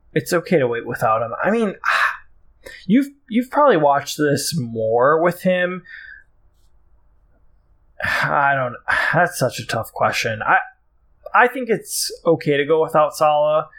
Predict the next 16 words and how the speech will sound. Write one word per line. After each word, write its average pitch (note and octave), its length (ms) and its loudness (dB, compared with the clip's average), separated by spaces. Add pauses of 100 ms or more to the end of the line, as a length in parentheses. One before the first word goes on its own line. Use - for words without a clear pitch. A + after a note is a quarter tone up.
(260)
Um, C3 420 -2
he D3 160 -6
tends D3+ 340 -4
to F3+ 100 2
not C#3+ 240 0 (100)
follow A#2+ 360 2
up, A#2+ 80 -6
like, A#2 200 -4
really A#2+ 260 -2
great A#2 300 -2
hauls A#2+ 440 0
with A#2 240 -4
super F3+ 1120 -2 (380)
good F3+ 220 2
game F#3+ 260 -2
weeks. G3 640 -6